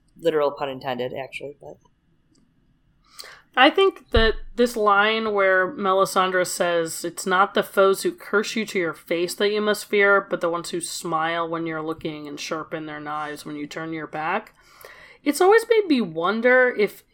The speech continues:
Speaker 2: someone other than the three people that stabbed Jon and the people that are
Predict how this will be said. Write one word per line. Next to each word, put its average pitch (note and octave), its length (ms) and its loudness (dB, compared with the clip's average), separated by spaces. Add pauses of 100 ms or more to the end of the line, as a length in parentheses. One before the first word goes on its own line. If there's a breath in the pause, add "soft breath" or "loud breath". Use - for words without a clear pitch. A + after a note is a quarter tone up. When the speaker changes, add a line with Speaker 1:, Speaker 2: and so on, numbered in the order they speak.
(180)
Speaker 2:
someone C4+ 840 2
other A#3+ 380 4
than G3+ 220 -4
the F3 100 -6
three F#3+ 380 -4
people F#3+ 400 -2
that E3+ 220 -6 (160)
stabbed F3 540 -2
Jon F3 440 0
and E3 120 -6
the D#3 60 -10
people F3 420 -2
that E3 140 -4
are D3+ 220 -8